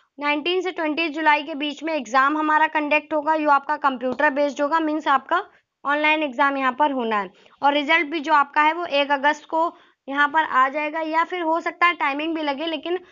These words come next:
अ, मैंने जैसा कि आपसे कहा कि आप रेगुलर विजिट करते रहिए,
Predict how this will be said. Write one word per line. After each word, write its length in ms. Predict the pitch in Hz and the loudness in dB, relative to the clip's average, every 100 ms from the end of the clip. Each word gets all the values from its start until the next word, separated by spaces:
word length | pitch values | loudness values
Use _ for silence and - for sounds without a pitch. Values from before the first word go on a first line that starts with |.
| _ - | _ -4
अ, 80 | 277 | -2
मैंने 300 | 285 277 302 | 0 -2 -2
जैसा 300 | 302 285 311 | -2 -2 0
कि 80 | 294 | 2
आपसे 300 | 277 - 311 | 2 0 -6
कहा 240 | 277 277 | 0 0
कि 140 | 285 | 2
आप 140 | 302 285 | 0 2
रेगुलर 460 | 262 240 277 370 - _ _ 226 | 0 0 -2 -2 -4 _ _ -6
विजिट 360 | 262 269 370 | -4 0 -2
करते 340 | 349 294 254 285 | 0 -2 0 0
रहिए, 400 | 269 269 381 | 0 0 -6